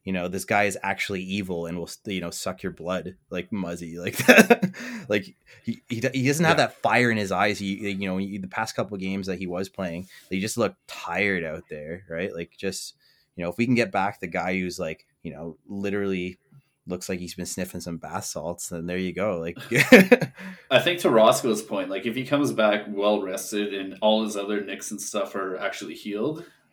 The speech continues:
Speaker 3: and he can play like a nasty player like he is, then that's a huge addition to them. But if he can't, then, man, you gotta put Lilly in.
Speaker 2: Yeah, especially with how he's been playing with Gio.
Speaker 3: Yeah.
Speaker 2: And can we just take a second and appreciate as Leaf fans f-,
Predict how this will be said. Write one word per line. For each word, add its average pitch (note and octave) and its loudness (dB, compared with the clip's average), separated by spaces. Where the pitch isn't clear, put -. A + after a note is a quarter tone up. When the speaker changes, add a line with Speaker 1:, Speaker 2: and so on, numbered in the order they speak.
Speaker 3:
and G#2+ 6
he G#2+ 2
can A2+ -4
play A2 2
like G2+ -2
a G#2 -10
nasty G2+ -4
player A2 0
like G#2 -4
he G#2 -6
is, C#3+ -2
then A#2+ -2
that's G#2+ 0
a - -8
huge - -6
addition - -10
to F#2+ -10
them. F#2 -14
But A#2 4
if C3 2
he C3+ 2
can't, C3+ 0
then, G2 -4
man, F#2+ -8
you F#2+ -14
gotta G#2 -4
put G#2 -8
Lilly F#2 -6
in. F#2 -20
Speaker 2:
Yeah, F2+ -2
especially A#2 0
with A2+ 0
how F#2+ 0
he's F#2+ -4
been F2 -10
playing E2+ -8
with D#2 -10
Gio. D2+ -8
Speaker 3:
Yeah. A#2+ 2
Speaker 2:
And B2+ -2
can C#3+ -2
we E3 -2
just G#3+ 0
take C3+ -2
a C#3 -2
second A2+ 0
and G#2 -2
appreciate F2+ -4
as E2+ -4
Leaf D2+ -8
fans F2 -6
f-, - -20